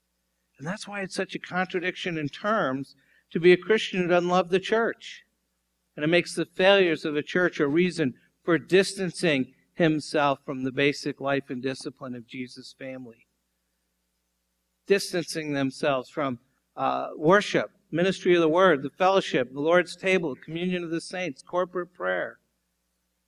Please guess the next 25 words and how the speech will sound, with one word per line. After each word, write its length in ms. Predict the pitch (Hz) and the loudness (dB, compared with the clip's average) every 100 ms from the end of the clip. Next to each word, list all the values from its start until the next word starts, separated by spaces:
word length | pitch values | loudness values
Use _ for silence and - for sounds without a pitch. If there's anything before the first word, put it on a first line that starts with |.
| _ _ _ - | _ _ _ -8
These 160 | 196 | -2
aren't 220 | 240 208 | 0 2
hypotheticals. 800 | 180 196 180 - 202 214 - 117 | 0 -2 -4 -2 0 0 -6 -16
These 220 | - 185 196 | -16 -12 -12
are 80 | - | -4
all 400 | 170 185 185 185 | -2 0 -2 -4
real 300 | 151 175 180 | -4 -2 -2
cases. 920 | - - 175 170 - 117 _ - - - _ _ _ _ _ _ _ _ _ _ _ | -4 -10 -8 -8 -12 -16 _ -20 -20 -20 _ _ _ _ _ _ _ _ _ _ _
And 120 | 131 | -12
we 80 | 131 | -12
probably 420 | - 156 151 151 | -2 0 2 0
know 520 | 139 156 160 139 135 _ _ _ _ _ | 2 4 6 6 0 _ _ _ _ _
people 460 | - 156 175 160 151 | 0 0 0 -4 -4
who 140 | 160 | -6
that's 280 | 156 160 160 | 0 -2 -2
happened 640 | - 190 - 151 120 110 _ _ - | -4 -4 -2 -4 -4 -8 _ _ -18
to. 340 | 127 113 120 135 _ _ _ _ _ _ _ | -14 -14 -14 -18 _ _ _ _ _ _ _
It 80 | |
may 200 | 120 160 | -8 -4
have 100 | 202 | -2
happened 380 | - 170 - 165 | -4 -12 -12 -12
with 140 | 147 - | -10 -12
some 260 | - 147 | -10 -10
of 120 | 143 | -10
us. 580 | 131 135 - - - - | -8 -10 -12 -18 -18 -20